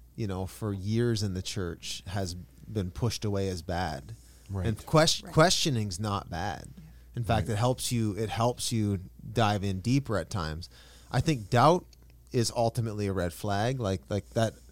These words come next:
Speaker 1: the whole Bible and the whole invitation of Christianity is to, is to believe. It's faith. Like, so,
Speaker 2: Mm-hmm.
Speaker 1: you know, faith is the virtue, and, and I think doubt leads to maybe even unbelief. And so I think there's a fine line between doubt and questioning.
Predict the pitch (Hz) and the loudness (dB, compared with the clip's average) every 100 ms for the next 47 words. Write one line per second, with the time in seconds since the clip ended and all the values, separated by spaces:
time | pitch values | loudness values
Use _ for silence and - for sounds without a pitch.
0 | - - - - - 123 - 151 139 113 | -20 -20 -20 -20 -4 -4 2 2 2 4
1 | 117 127 123 127 120 113 107 117 104 104 | 4 4 4 4 2 0 0 -2 -2 -4
2 | 117 117 - 113 98 - 104 107 104 120 | -2 2 2 0 -2 -6 -6 -4 -2 0
3 | 117 92 92 90 - 98 - - 104 90 | -2 -2 -2 -4 -6 -8 -6 -8 -8 -6
4 | 104 110 123 90 90 - - 120 95 98 | -4 0 0 -2 -6 -8 -2 -2 -2 -8
5 | - - 90 - 120 107 101 101 - - | -14 -10 -4 0 2 2 2 -2 -10 -20
6 | - - 107 - 147 147 135 120 107 87 | -16 -6 -6 0 4 4 4 2 0 0
7 | 113 139 139 104 92 92 90 - 107 98 | 2 4 2 0 0 -2 -6 -8 -8 -6
8 | 104 92 90 - - - - 95 104 87 | -6 -6 -10 -20 -20 -16 -8 -6 -6 -8
9 | - - - - - 117 117 104 - - | -18 -20 -20 -6 2 6 6 4 -8 -20
10 | - - 120 110 92 - 107 101 101 98 | -20 -14 -4 -2 -2 -6 -4 -2 -4 -6
11 | 98 101 90 90 117 117 92 - 98 - | -4 -4 -4 -2 0 0 -2 -6 -8 -2
12 | 110 104 - 143 131 107 - 127 123 120 | 0 0 0 0 0 -2 0 2 2 2
13 | 117 95 107 98 104 101 98 92 90 - | 0 -2 -2 0 2 2 0 -6 -4 0
14 | 123 - - 104 - | 2 0 -4 -8 -12